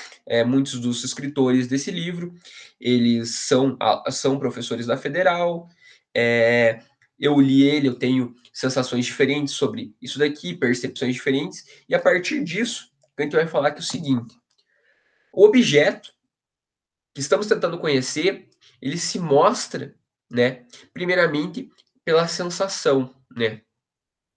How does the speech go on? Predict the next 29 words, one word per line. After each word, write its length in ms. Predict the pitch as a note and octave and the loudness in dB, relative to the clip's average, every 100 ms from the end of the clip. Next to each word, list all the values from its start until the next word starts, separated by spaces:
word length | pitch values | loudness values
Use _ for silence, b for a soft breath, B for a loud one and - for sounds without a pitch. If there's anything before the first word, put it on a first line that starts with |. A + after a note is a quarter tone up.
| _ _ b b b b | _ _ b b b b
E 80 | - | 0
daí 160 | F3+ G3 | 4 4
a 20 | |
gente 120 | G#3 | 4
tem 100 | G#3+ | 2
as 140 | G#3 - | 0 2
formas 540 | E3+ E3+ F3+ F#3 - b _ _ | 2 2 2 -4 -12 b _ _
da 140 | C3 D3+ | 2 2
sensibilidade. 840 | F3 F3 E3+ F#3 F#3+ B2+ C3 - _ _ _ _ _ b b b | 2 -4 -6 -6 0 0 0 -6 _ _ _ _ _ b b b
As 160 | - D#3 | 0 0
duas 180 | A#3+ - | 0 0
formas 280 | G#3 F3+ E3+ | 2 0 -2
da 40 | |
sensibilidade 500 | D#3+ - C3 C3+ D3 | -8 -10 0 2 0
que 80 | - | -4
eu 60 | |
citei 240 | C#3 - C3+ | -10 -4 -2
pra 100 | A#2 | -4
vocês 420 | G2 - D#3+ D3+ | -8 -10 -8 -8
são 100 | D#3+ | -10
o 40 | |
espaço 580 | D#3+ - - C3 D#3+ - | -10 -6 -2 0 -2 -6
e 40 | E3+ | -12
o 100 | F3 | -6
tempo, 400 | A#2+ A2+ G#2+ _ _ _ _ B B | -4 -4 -10 _ _ _ _ B B
nas 160 | B2+ C3 | -6 0
quais 260 | C#3+ A#2+ | 2 2
esse 200 | C3+ - | 2 0
objeto, 580 | G#3+ G3 C#3 B2+ D3 - | -2 0 0 2 2 -4